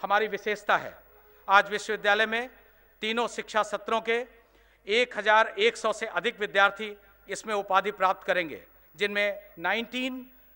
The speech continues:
अ, गोल्ड मेडल आज दिए जा रहे हैं।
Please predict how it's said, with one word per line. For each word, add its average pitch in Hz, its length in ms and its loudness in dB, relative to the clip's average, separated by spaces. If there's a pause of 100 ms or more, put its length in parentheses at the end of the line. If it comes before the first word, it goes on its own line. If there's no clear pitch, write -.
अ, 202 200 2
गोल्ड 208 360 0
मेडल 214 400 0 (340)
आज 196 360 6 (100)
दिए 196 240 -2
जा 180 160 2
रहे 196 160 0
हैं। 135 300 -6